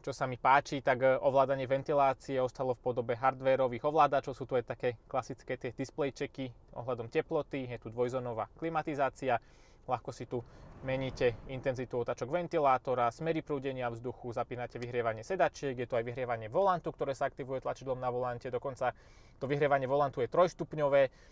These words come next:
takže taký ten tepelný komfort a komfort po stránke ovládania je tu fakt špičkový. Tu dole sú dva U S B C porty, dvanásťvoltová zasuvka,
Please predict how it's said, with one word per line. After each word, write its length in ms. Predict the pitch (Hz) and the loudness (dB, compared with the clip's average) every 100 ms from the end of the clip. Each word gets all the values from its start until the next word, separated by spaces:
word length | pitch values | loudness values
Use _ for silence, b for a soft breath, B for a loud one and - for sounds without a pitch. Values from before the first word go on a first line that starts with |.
| b b b b | b b b b
takže 240 | 147 127 147 | 0 0 0
taký 160 | 151 | 0
ten 160 | 165 160 | 2 2
tepelný 400 | 180 180 196 180 | 2 2 2 2
komfort 480 | 185 175 175 175 - | 2 2 4 2 2
a 80 | 151 | 0
komfort 320 | 160 156 156 | 0 0 -2
po 160 | - | -4
stránke 320 | - 151 143 - | -2 0 0 -2
ovládania 640 | 151 165 165 160 147 143 135 | 2 6 6 6 4 4 0
je 80 | 123 | 0
tu 80 | |
fakt 240 | 120 117 - | 0 -2 -2
špičkový. 480 | - 117 - - - - - - - - - - - - | -14 -14 -12 -14 -14 -20 -20 -20 -20 -20 -20 -20 -20 -10
Tu 80 | 156 | 4
dole 240 | 170 170 | 6 8
sú 160 | 147 151 | 4 2
dva 160 | 143 135 | 4 4
U 80 | 151 | 4
S 160 | 147 135 | 0 2
B 80 | 139 | -4
C 160 | - | -2
porty, 400 | - 160 - 135 | -2 -2 -2 -8
dvanásťvoltová 640 | - 151 151 139 139 139 127 | 0 2 2 0 0 2 0
zasuvka, 480 | 127 127 - 120 | 0 -4 -4 -4